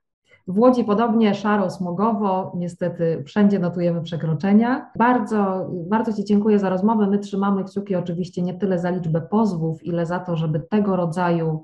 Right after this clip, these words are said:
decyzje, wydarzenia i orzeczenia, em, przekładały się bezpośrednio na,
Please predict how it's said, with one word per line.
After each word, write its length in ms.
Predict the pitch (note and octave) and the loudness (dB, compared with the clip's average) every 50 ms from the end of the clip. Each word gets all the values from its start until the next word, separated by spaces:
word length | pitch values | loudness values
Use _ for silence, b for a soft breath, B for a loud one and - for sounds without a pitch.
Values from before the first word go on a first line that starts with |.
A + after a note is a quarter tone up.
| - | -6
decyzje, 580 | - E3 - - - G#3 G#3 F3+ E3 D#3+ E3 D#3+ | -6 -6 -6 0 4 4 4 4 2 0 -2 -2
wydarzenia 540 | D3 D#3+ C#3+ E3 D#3+ D3 F3 F3+ F#3 F#3 E3+ | -2 -4 -4 -4 -4 -4 -2 -2 -2 -2 -2
i 100 | E3+ E3 | -2 -2
orzeczenia, 680 | D#3 D#3 C#3+ D3 - E3+ F#3 F#3 F3+ F3+ F#3 F#3 B B B B B B B | -2 -2 -4 -4 -4 -4 -2 0 0 0 -2 -4 B B B B B B B
em, 400 | - E3 D#3+ D#3 D#3 D3+ D#3+ D#3 - - D#3 C#3 C#3 - | -4 -2 0 0 2 2 0 0 0 -2 -4 -6 -8 -8
przekładały 540 | - - - F3+ F3 D#3+ E3+ E3+ E3+ E3+ | -8 -6 -2 -2 0 0 2 2 2 2
się 100 | E3 F3 | 2 0
bezpośrednio 840 | D#3 E3+ - - - D#3+ - - E3+ E3 E3+ E3 E3 E3 E3 - E3 | -2 -4 -4 -4 -6 -6 -4 -4 -4 -2 -2 -2 -2 -2 -2 -2 -2
na, 360 | D#3+ D#3+ D#3+ D#3 D#3 D#3 B | -2 0 0 0 -2 -2 B